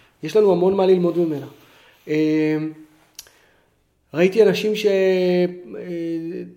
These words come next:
נתנו לי לצורך העניין את הפת האחרונה שלהם. אני, אני קצת מגזים כמובן, כן? זה לא היה הפת האחרונה, זה היה, אני לא יודע מה.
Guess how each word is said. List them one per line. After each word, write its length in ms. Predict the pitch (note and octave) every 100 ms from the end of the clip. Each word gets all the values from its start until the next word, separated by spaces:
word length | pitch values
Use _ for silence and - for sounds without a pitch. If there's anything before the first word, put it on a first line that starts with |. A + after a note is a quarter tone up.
| - _ _ _ _ _ _ _ _ E3+
נתנו 460 | E3 D#3+ F#3 F#3+
לי 260 | G#3 A3 G3
לצורך 440 | F3 F#3 F#3 F3+
העניין 300 | F3 F3 F#3
את 120 | F3+
הפת 260 | D#3+ D#3+ D#3
האחרונה 420 | D#3 D#3 D3 C#3+
שלהם. 340 | C#3 A#2+ A#2+ C#3
אני, 280 | E3 E3+
אני 120 | E3 D#3+
קצת 220 | F3+ F3
מגזים 360 | E3+ D3 F3
כמובן, 380 | D#3+ C#3+ C3+ C3 B2
כן? 180 | E3 D#3
זה 120 | C#3+
לא 120 | D3+
היה 260 | D#3 D3 C#3+
הפת 240 | D#3+ D#3
האחרונה, 360 | - G3+ A#3+ G3
זה 100 | F3
היה, 220 | F#3 F#3
אני 100 | F3+
לא 40 |
יודע 200 | F3+ E3+
מה. 120 | C#3+